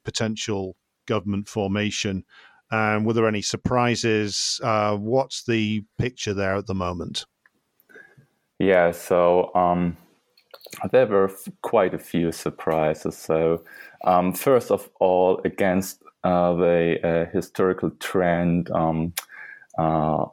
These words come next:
Speaker 2: Labour, uh, won. It has, uh,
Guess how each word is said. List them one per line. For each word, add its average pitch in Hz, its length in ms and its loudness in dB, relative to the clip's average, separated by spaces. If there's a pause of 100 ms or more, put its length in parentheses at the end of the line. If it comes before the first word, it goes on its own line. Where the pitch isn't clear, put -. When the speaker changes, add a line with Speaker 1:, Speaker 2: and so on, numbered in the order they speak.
(140)
Speaker 2:
Labour, 98 920 2
uh, 85 440 2
won. 120 720 2 (340)
It 85 120 0
has, 85 480 -2
uh, 80 400 0